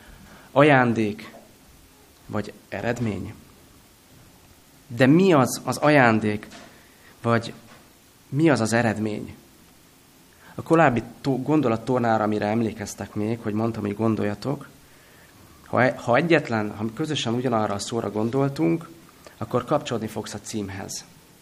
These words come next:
Nem biztos, hogy ezt el fogom most árulni, és nem biztos, hogy kérem tőletek, hogy most áruljátok el, hogy ti mire gondoltok. El kell mondom azt is, hogy amikor készülünk egy ilyen, ö, szolgálatra, akkor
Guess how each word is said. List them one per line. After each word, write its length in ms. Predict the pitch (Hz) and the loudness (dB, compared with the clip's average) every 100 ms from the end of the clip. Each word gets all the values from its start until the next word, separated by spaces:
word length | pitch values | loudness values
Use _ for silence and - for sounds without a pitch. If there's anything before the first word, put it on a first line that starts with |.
| - _ _ _ _ _ | -20 _ _ _ _ _
Nem 200 | - 139 | -4 0
biztos, 280 | 131 131 117 | 0 0 -2
hogy 80 | 120 | -2
ezt 180 | 110 127 | -2 -2
el 140 | 113 | -2
fogom 240 | 110 107 | -2 0
most 240 | 104 104 117 | 0 0 -2
árulni, 240 | 117 135 | 2 2
és 100 | 135 | 2
nem 120 | 143 | 2
biztos, 240 | 123 - 104 | 0 -2 -6
hogy 120 | 107 | -6
kérem 300 | 120 110 101 | -2 -2 -2
tőletek, 320 | 110 104 107 | -4 -4 -6
hogy 100 | 104 | -6
most 180 | 107 - | -8 -6
áruljátok 440 | 110 98 98 101 | -6 -4 -6 -8
el, 60 | 104 | -10
hogy 100 | 95 | -8
ti 80 | 107 | -8
mire 160 | 101 | -8
gondoltok. 580 | 98 95 98 113 - - - - _ _ _ _ - _ _ - - - - - | -8 -10 -12 -14 -16 -20 -20 -20 _ _ _ _ -20 _ _ -20 -20 -20 -20 -8
El 140 | - 156 | 0 2
kell 140 | 156 | 6
mondom 240 | 135 131 135 | 6 6 4
azt 140 | 139 | 2
is, 100 | 135 | -2
hogy 80 | 131 | -2
amikor 240 | 117 120 | -2 -6
készülünk 540 | - 151 147 131 120 113 | -4 -4 -2 -4 -4 -4
egy 220 | 117 110 | -6 -4
ilyen, 420 | 117 113 117 113 - - - - - - - - | -2 0 -2 -6 -12 -20 -20 -20 -20 -20 -18 -4
ö, 140 | 110 | -2
szolgálatra, 720 | 113 - 143 143 127 123 123 | 0 2 2 4 4 2 0
akkor 480 | 120 - 123 120 117 | -4 0 0 0 -4